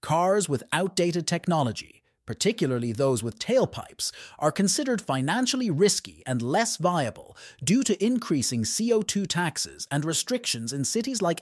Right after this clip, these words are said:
Amsterdam and London. The shortlist for coti includes models like the B M W five Series, B Y D Seal, Kia E V nine, Peugeot E three thousand eight, Renault Scenic, Toyota C H R, and Volvo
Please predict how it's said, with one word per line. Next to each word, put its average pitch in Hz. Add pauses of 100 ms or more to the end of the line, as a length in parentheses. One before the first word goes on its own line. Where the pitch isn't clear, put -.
Amsterdam 135
and 120
London. 127 (360)
The 123
shortlist 226
for 226
coti 131
includes 123
models 220
like 135
the 123
B 185
M 262
W 135
five 156
Series, - (260)
B 170
Y 208
D 190
Seal, - (240)
Kia 185
E 190
V 185
nine, 139 (260)
Peugeot 147
E 156
three 160
thousand 175
eight, - (280)
Renault 131
Scenic, 185
Toyota 131
C 165
H 123
R, 139
and 123
Volvo 185